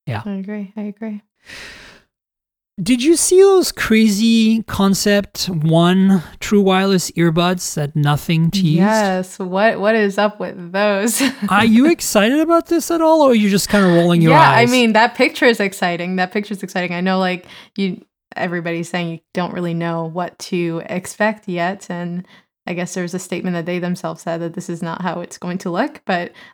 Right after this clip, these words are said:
Speaker 2: I kinda would like earbuds that look like that.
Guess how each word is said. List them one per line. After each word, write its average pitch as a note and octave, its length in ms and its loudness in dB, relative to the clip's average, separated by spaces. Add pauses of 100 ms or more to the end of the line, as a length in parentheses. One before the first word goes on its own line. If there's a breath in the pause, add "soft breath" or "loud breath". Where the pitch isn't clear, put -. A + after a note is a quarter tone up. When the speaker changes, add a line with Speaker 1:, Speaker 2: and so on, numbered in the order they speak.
Speaker 2:
I G#3 80 -2
kinda E4+ 260 -4
would G3 160 -2
like G#3 460 -4 (500)
earbuds G#3 320 0
that F#3+ 140 -2
look B3+ 160 -2
like A3 160 -2
that. - 360 -4